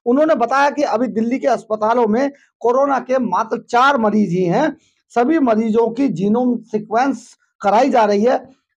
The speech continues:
ताकि पता लगाया जा सके कि यह कोरोना के मामले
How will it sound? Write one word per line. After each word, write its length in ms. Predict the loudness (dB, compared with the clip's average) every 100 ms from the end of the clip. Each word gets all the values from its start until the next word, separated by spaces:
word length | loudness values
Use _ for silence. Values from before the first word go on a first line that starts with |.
| 0
ताकि 300 | 0 2 -2
पता 440 | -4 -4 0 2
लगाया 360 | 2 2 2 2
जा 160 | 0 -2
सके 360 | -2 0 0
कि 380 | 0 -8 _ -2
यह 300 | 2 2 0
कोरोना 440 | 0 -2 0 -2
के 160 | -2 -2
मामले 480 | -2 0 2 2